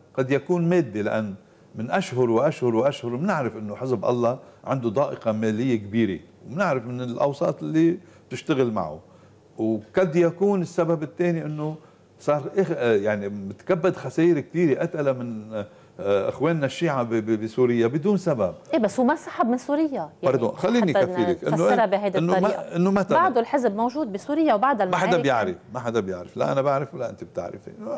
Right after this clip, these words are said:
Speaker 1: ولا حدا بيعرف. هيدا ك-، قد يكون هذا أحد الأسباب، إنه البيئة أو المال. والسبب الثاني قد يكون بضغط، آه، أمريكي إيراني، آه، أمريكي روسي إيراني لبداية حل ما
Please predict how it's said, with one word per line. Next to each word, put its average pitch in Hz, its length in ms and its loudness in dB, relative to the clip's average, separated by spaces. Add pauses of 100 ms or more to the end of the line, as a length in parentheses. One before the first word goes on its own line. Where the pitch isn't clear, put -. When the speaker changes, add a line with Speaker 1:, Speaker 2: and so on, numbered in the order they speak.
(400)
Speaker 1:
ولا 160 260 2
حدا 120 220 0
بيعرف. 87 340 -8 (440)
هيدا 151 180 4
ك-، 131 440 -2
قد 135 120 -2
يكون 156 300 2
هذا 139 380 4
أحد 131 220 -4
الأسباب، 117 520 -2
إنه 120 200 0
البيئة 170 600 2 (120)
أو 170 160 4
المال. 104 360 0 (320)
والسبب 190 380 0
الثاني 180 380 0
قد 147 260 0
يكون 156 300 0
بضغط، 156 580 -2
آه، 131 300 2 (720)
أمريكي 135 520 2
إيراني، 131 520 4
آه، 101 1500 0
أمريكي 139 360 2
روسي 143 320 2
إيراني 143 560 2 (680)
لبداية 127 460 2
حل 147 400 -2
ما 156 320 0